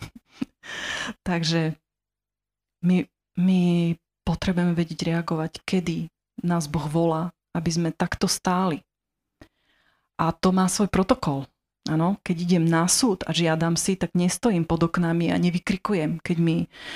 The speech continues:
keď mi sused niečo ukradne, tak sa nepostavím pred dvere, pred okno a hovorím: „Vráť mi to, to mi patrí.“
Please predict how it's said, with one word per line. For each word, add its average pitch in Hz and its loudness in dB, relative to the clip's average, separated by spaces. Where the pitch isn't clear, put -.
keď 185 2
mi 165 4
sused 180 0
niečo 170 0
ukradne, 175 0
tak 170 -4
sa - -2
nepostavím 175 0
pred 170 0
dvere, 165 2
pred 165 -2
okno 175 0
a 165 2
hovorím: 165 2
„Vráť 175 0
mi 208 0
to, 233 0
to 226 0
mi 233 2
patrí.“ 214 0